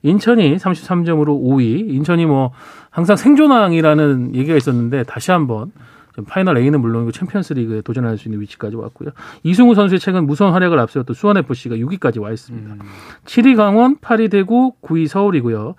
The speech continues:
Speaker 1: 지금 강등권에는 십 위 김천이 승점 이십이 점, 십일 위 수원이 승점 이십 점, 여기 십이 위 성남이 승점 십이 점인데요. 올 시즌 많은 분들 아시겠지만은 K리그 원 같은 경우에 최대 세 팀까지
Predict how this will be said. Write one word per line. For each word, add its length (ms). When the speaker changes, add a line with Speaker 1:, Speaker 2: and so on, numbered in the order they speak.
Speaker 1:
지금 140
강등권에는 720
십 260
위 100
김천이 720
승점 320
이십이 300
점, 200
십일 280
위 60
수원이 360
승점 440
이십 300
점, 140
여기 120
십이 260
위 80
성남이 400
승점 320
십이 340
점인데요. 520
올 100
시즌 340
많은 300
분들 200
아시겠지만은 640
K리그 500
원 220
같은 260
경우에 160
최대 220
세 160
팀까지 580